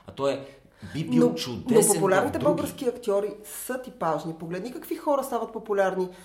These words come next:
Speaker 2: Значи от популярните български актьори, ако говоря за мъжете, тъй като така има
Speaker 1: Тук
Speaker 2: афинитет към силния
Speaker 1: Добре.
Speaker 2: пол, за мен единственият български актьор, който става в световен мащаб да бъде гледан, какъв човек е той и какво прави в момента, ние не разглеждаме това като казус,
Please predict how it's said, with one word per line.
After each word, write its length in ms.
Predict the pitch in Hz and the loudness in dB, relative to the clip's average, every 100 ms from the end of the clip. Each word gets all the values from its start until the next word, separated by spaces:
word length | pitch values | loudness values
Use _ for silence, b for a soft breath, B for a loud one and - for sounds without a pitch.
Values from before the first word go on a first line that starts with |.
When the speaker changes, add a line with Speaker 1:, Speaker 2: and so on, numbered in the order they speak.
| B - | B -12
Speaker 2:
Значи 280 | 185 240 285 | -4 -4 -4
от 60 | |
популярните 420 | 240 202 220 302 254 | -4 0 0 0 -2
български 380 | 269 247 - | -4 -4 -2
актьори, 440 | 240 - 190 165 147 | -4 -2 -2 0 0
ако 200 | 160 170 | -2 -6
говоря 380 | 160 170 185 165 | -6 -2 -2 -2
за 160 | 170 - 185 | -6 -8 -6
мъжете, 500 | 180 180 190 180 170 | -4 0 0 0 -4
тъй 120 | 165 | -8
като 140 | 165 | -8
така 180 | 160 170 | -8 -4
има 160 | 170 160 | -4 -4
Speaker 1:
Тук 200 | 139 139 | -6 -6
Speaker 2:
афинитет 420 | 135 170 170 - | -4 -4 -4 -6
към 200 | 165 151 - | -6 -8 -8
силния 320 | - 175 156 | -6 -4 -2
Speaker 1:
Добре. 80 | 151 | -2
Speaker 2:
пол, 200 | 170 - B B B - 190 | -2 -4 B B B -14 -10
за 180 | 175 | -4
мен 300 | 160 175 294 302 | -2 0 -2 -2
единственият 420 | 208 254 349 311 | -6 -4 -4 -4
български 300 | 277 294 269 | -6 -6 -8
актьор, 280 | 240 254 247 | -6 -6 -6
който 180 | 262 247 | -8 -8
става 520 | - 226 233 175 180 | -2 0 0 -4 -8
в 140 | - | -12
световен 400 | - 180 202 233 | -14 -6 -2 -2
мащаб 320 | 208 - 190 | -4 -6 -8
да 60 | 175 | -6
бъде 220 | 170 170 | -6 -6
гледан, 280 | 160 160 139 - - | -4 -4 -6 -12 -18
какъв 380 | 160 - 294 | -16 -12 -12
човек 320 | - 196 208 185 | -8 -6 -6 -6
е 80 | |
той 420 | 170 190 185 185 170 | -8 -4 -2 -2 -4
и 280 | 180 170 165 B B B | -8 -8 -10 B B B
какво 280 | 170 175 220 | -10 -8 -4
прави 220 | 214 208 | -2 -2
в 80 | 202 | -4
момента, 280 | 185 190 190 | -4 -4 -2
ние 140 | 190 | 0
не 80 | 185 | 0
разглеждаме 480 | 156 170 180 180 160 | -4 -6 -6 -4 -6
това 140 | 170 | -10
като 140 | 160 147 | -12 -10
казус, 380 | 156 151 214 | -6 -4 -6